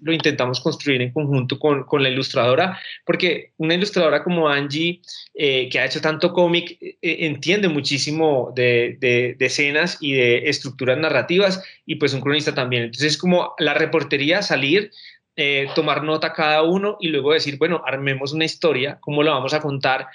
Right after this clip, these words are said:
Eh, ¿cómo vamos a generar tensión en el relato para que el lector se quede ahí?", ¿no? Eh, y en, en cosas como tan sencillas como,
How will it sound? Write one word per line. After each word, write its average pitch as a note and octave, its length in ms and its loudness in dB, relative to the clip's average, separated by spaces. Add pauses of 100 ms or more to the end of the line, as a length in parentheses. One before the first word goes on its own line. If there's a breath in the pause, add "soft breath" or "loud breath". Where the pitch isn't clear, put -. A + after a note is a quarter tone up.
(300 loud breath)
Eh, C3+ 420 0
¿cómo D3+ 160 2
vamos D#3+ 220 2
a F3+ 40 2
generar C#3 520 0
tensión D#3+ 480 2
en E3 100 2
el E3+ 140 2
relato A#2+ 420 0
para D#3 160 0
que D#3 80 -6
el D3 60 0
lector B2+ 280 -4
se - 160 -2
quede D3 300 2
ahí?", D3 400 0
¿no? E3 260 -2 (320 loud breath)
Eh, C3+ 540 0
y D#3+ 220 0
en, C#3+ 340 -2
en D3 140 -4
cosas D3+ 280 0
como F3+ 240 0
tan D#3+ 200 0
sencillas C3 440 -2
como, D3+ 460 0